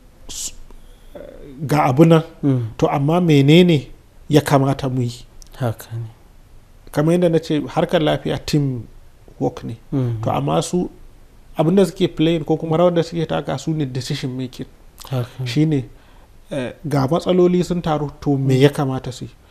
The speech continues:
Speaker 1: So abin da suka ce ya kamata a yi,
Speaker 2: Mm.
Speaker 1: to sauran ma'aikatan lafiya za su tafi a haka nan. Ko kuma za su taimaka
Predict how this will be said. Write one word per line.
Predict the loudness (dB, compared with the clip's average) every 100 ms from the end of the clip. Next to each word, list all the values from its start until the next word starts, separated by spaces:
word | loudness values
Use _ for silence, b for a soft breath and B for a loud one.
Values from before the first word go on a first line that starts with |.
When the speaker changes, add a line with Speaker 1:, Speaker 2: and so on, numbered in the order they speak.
| b b
Speaker 1:
So | -2
abin | 2 4 6
da | 6
suka | 4 0
ce | 2 2
ya | 2 2
kamata | -2 -4 -4 -4
a |
yi, | -6 -8 -4
Speaker 2:
Mm. | -2 -2
Speaker 1:
to | -2
sauran | 0 2 2
ma'aikatan | 0 -4 -6 -6 -4
lafiya | -2 -4 -4
za | -6
su | -8
tafi | -12 -10
a | -10
haka | -10 -12 -16
nan. | -16 -20 -20 b b b
Ko | -6 -2
kuma | 0 4
za | 4 2
su | 4
taimaka | 6 6 4 0 -8